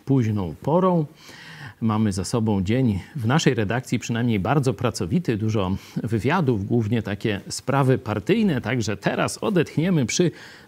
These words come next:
dwunastym rozdziale listu do Rzymian, bo on jest bardzo praktyczny.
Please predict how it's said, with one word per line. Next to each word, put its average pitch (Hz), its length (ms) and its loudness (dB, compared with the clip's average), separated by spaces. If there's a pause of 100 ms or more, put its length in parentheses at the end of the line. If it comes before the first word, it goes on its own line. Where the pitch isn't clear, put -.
(120)
dwunastym 143 680 2 (100)
rozdziale 123 760 2
listu 135 340 0
do 117 120 0
Rzymian, 139 340 2
bo 123 140 2
on 147 100 2
jest 139 240 0 (400)
bardzo 131 340 4
praktyczny. - 580 4